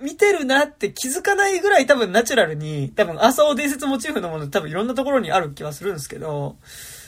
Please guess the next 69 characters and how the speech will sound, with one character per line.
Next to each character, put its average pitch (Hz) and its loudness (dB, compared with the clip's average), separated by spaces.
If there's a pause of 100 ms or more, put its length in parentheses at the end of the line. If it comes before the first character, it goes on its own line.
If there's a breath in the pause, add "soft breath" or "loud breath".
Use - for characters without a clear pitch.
(220 loud breath)
な 254 0
ん - -2
か、 - -2 (120)
だ 254 0
か 202 8
ら 175 4
な 185 0
ん 156 -4
か 143 -10
そ 139 -10
の、 135 -8 (260 soft breath)
元 294 4
々 466 2
の 381 2
そ 233 2
の、 170 -8 (640)
古 254 2
典 302 4
っ 285 -2
て 311 -2
い 302 2
う 277 -6
か 170 -2
原 240 8
点 285 -4
か 277 2
ら 269 4
ど 285 0
の - -
部 277 -2
分 202 2
変 190 2
え 202 0
て 220 4
て 170 -4
み 226 -4
た 240 6
い 196 6
な 170 0
と - -14
こ 359 0
ろ 415 6
の 190 0
な 190 -2
ん - -14
か 147 0
面 180 -4
白 226 4
さ 190 2
み 170 -10
た 160 -4
い - -2
な 151 -2
の 180 -4
は 202 2
あ - 2
ん - -
ま 180 -2
分 - -16
か 254 4
ん 220 0
な 170 -4
か 139 -8
っ 135 -10
た 147 -8
ん 139 -4
だ 139 -6
け 143 -8
ど、 139 -4